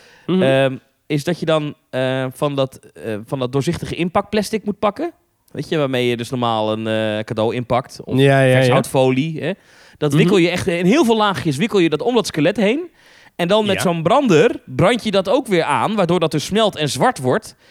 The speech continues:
Speaker 2: En dat ziet er super realistisch uit. Dan is het net alsof, zeg maar, het vlees nog van het bot af aan het, aan, aan het
Speaker 1: Echt
Speaker 2: rotten is, zeg maar.
Speaker 1: composterend lijk. Ja.
Speaker 2: Ja, en dat, dat is dan dus voor, voor echt die horrorscènes, is dat dus heel geschikt.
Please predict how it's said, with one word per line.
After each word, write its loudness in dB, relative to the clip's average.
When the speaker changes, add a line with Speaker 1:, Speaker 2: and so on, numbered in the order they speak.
Speaker 2:
En -2
dat -2
ziet 2
er -2
super 2
realistisch 2
uit. 2
Dan -2
is -2
het -6
net 0
alsof, -2
zeg -2
maar, -2
het -6
vlees 0
nog 0
van -2
het -6
bot 4
af -2
aan 0
het, -4
aan, -2
aan -6
het 0
Speaker 1:
Echt 2
Speaker 2:
rotten 0
is, -6
zeg -12
maar. -10
Speaker 1:
composterend 2
lijk. 0
Ja. 2
Speaker 2:
Ja, 2
en -2
dat, -2
dat 0
is -2
dan 0
dus 0
voor, -2
voor -4
echt -6
die 0
horrorscènes, 0
is -10
dat -4
dus -8
heel 0
geschikt. -10